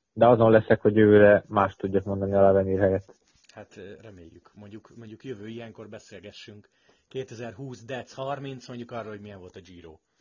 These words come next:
Speaker 1: Így van.
Speaker 2: Jó, Ati, nagyon szépen köszönöm, hogy csöröghettem, majd következő év elején szerintem úgy is beszélünk.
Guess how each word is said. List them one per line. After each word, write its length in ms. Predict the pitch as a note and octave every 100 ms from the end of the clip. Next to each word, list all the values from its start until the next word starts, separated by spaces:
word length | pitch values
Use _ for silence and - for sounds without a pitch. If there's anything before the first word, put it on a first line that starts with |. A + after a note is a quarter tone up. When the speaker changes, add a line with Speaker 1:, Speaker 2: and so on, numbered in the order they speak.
| _ _ _ _ _ _
Speaker 1:
Így 280 | B2 G#2+ F#2+
van. 260 | F#2+ F#2 F#2+ _ _ -
Speaker 2:
Jó, 180 | G3+ E3+
Ati, 220 | D3+ D3
nagyon 200 | A#2+ D#3
szépen 300 | C3 B2+ -
köszönöm, 320 | A2+ C#3+ C3 G#2+
hogy 80 |
csöröghettem, 580 | G2+ C3+ C#3+ - D3+ D3+
majd 140 | C#3 C3
következő 420 | D3 G#2+ B2 A#2+
év 160 | C3
elején 240 | A2+ A2 A2
szerintem 380 | - A#2 A2+ A#2+
úgy 160 | A#2
is 100 | G#2
beszélünk. 680 | G2+ A#2+ - C#3 D3 D#3 D#3+